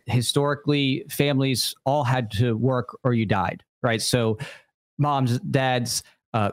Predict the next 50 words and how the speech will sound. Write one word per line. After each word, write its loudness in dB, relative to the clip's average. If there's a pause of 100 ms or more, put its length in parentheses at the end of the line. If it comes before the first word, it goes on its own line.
(120)
even 2
the 2
kids, -2
if 0
you 2
did 0
not 0
work, 0
you, 0
you 2
starved. -4 (220)
And 2
kids -2
were 2
often 2
a 2
means 2
to 0
being 2
able 2
to 0
survive, 0
to 0
have 0
helping 0
hands, 0
because -2
it 2
was 0
just 0
so 2
brutish, 0
uh, -6
you 2
know, 0
coming 0
out 0
of -2
the 0
hunter-gatherer 0
stages, 0 (360)
um, 2
and 2
then 0
in-, 0
into 0
early 0
agriculture, 0
you 2
know, 0